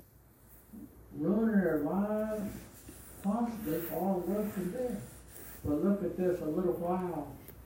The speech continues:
and it shall come to pass." Second Kings ten ten, "Know now that there shall fall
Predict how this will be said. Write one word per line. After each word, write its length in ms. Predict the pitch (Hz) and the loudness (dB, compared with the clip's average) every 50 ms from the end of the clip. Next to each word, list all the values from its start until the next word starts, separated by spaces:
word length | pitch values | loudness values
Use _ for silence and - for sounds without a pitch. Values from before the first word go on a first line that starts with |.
| - - - | -16 -12 -6
and 100 | 156 151 | 0 0
it 180 | 165 175 - - | 2 0 0 0
shall 180 | - 151 147 | 0 -2 -2
come 280 | - - 165 165 160 147 | 0 -2 -2 -2 0 -2
to 160 | 131 131 - | -2 -2 -2
pass." 400 | 165 175 175 175 160 151 131 - - - - - - - - - - - - - - | 2 2 4 4 4 2 0 -2 -8 -12 -16 -18 -18 -20 -20 -20 -20 -20 -20 -12 0
Second 360 | - 220 233 233 214 - - | 4 6 6 8 6 6 6
Kings 360 | 208 220 220 208 196 - - - | 6 6 10 10 8 8 6 2
ten 320 | - 208 226 226 208 190 | 4 6 6 8 8 6
ten, 540 | - 202 226 226 226 190 - - 131 127 - - - - - - - - - - - - | 6 6 6 6 6 6 6 4 2 -2 -4 -8 -14 -16 -18 -18 -18 -18 -18 -16 -8 -2
"Know 320 | 156 151 180 196 208 208 196 | 2 6 8 10 10 10 10
now 280 | 190 196 202 202 165 | 10 10 8 8 6
that 120 | 160 160 156 | 6 4 2
there 180 | 170 175 175 | 4 4 4
shall 220 | - 175 160 151 - | 4 4 2 2 2
fall 640 | - - 160 160 180 185 190 196 196 196 - - | 0 0 0 2 4 4 6 6 6 4 2 0